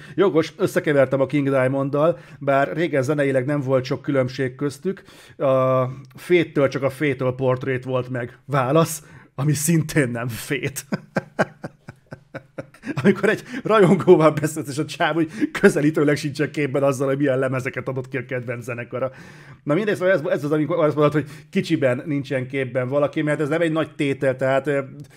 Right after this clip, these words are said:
én ezen kurva jót szórakoztam, amikor tegnap megláttam, ma reggel felolvastam Adrinak, ő is marha jót szórakozott, és gondoltam, hogy ezzel akkor indítsuk a mai duzzogást. Ez az, amikor kicsiben nincs valaki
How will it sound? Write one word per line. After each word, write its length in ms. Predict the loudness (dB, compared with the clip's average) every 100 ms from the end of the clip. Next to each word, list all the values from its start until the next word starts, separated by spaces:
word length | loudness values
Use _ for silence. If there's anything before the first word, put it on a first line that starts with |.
| -20 _
én 140 | 0
ezen 260 | 2 0 0
kurva 260 | 2 4
jót 160 | 4 4
szórakoztam, 440 | 0 -2 -2 -2
amikor 200 | -2 -2
tegnap 300 | -4 -2 -2
megláttam, 520 | -2 0 -2 0 -2 2
ma 80 |
reggel 320 | 2 2 0 0
felolvastam 640 | 0 2 2 0 -4 -2
Adrinak, 440 | 0 2 2 2 0 -16 -20 -20 -6
ő 160 | 0 0
is 100 | 2
marha 240 | -2 0
jót 160 | -2 0
szórakozott, 460 | 0 0 -2 -4
és 60 | -4
gondoltam, 380 | -4 -2 -4 -4
hogy 100 | -6
ezzel 200 | -6 -8
akkor 160 | -4
indítsuk 360 | -4 -4 -6 -8
a 40 |
mai 180 | -8 -8
duzzogást. 540 | -8 -6 -4 -2 -4 -10 -20 -20 -6
Ez 100 | 0
az, 100 | 2
amikor 280 | 2 2 0
kicsiben 480 | 0 -8 -6 -6 -6
nincs 200 | -8 -6
valaki 520 | -6 -6 -6 -12 -12